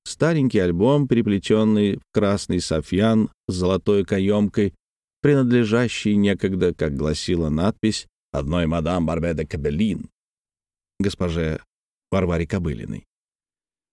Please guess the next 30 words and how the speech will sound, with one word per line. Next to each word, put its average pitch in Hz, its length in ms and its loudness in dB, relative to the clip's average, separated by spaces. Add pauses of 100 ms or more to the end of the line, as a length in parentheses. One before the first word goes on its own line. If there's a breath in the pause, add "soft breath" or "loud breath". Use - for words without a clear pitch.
(720)
Как 185 220 2
и 175 40 4
когда 165 400 2
попал 147 400 2
этот 135 240 0
альбом 120 440 4
к - 100 -12
ним 107 220 4
в 87 40 2
руки, 131 300 2
они 101 320 2
сами 101 360 0
не 101 120 2
знали. 95 400 -2 (540)
В 92 80 4
нем 165 180 4
находилось 151 540 2
несколько 139 520 2
французских 127 760 0 (160)
и 107 120 2
много 104 300 4
русских 90 480 -2
стихотворений 98 880 0 (300)
и 160 100 2
прозаических 139 720 0
статей, 104 520 0
вроде, 98 280 2
например, 92 480 0 (100)
следующего 95 800 0
краткого 92 760 -2